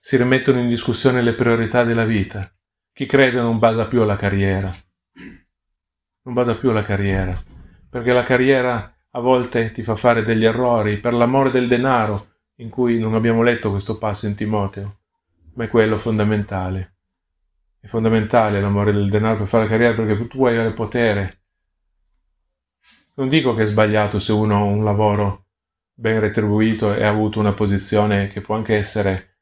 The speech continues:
di prestigio nella vita lavorativa. Questo non è sbagliato per il Signore, perché il Signore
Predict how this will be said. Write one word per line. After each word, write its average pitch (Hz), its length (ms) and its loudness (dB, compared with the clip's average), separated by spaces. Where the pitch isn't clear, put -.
di 107 80 -8
prestigio 107 560 0
nella 101 220 0
vita 98 260 -2
lavorativa. 95 600 -4
Questo 131 260 -2
non 110 140 0
è 117 80 0
sbagliato 92 680 -4
per 101 160 -10
il 95 80 -6
Signore, 95 480 -2
perché 104 240 -6
il 101 80 -4
Signore 110 680 -2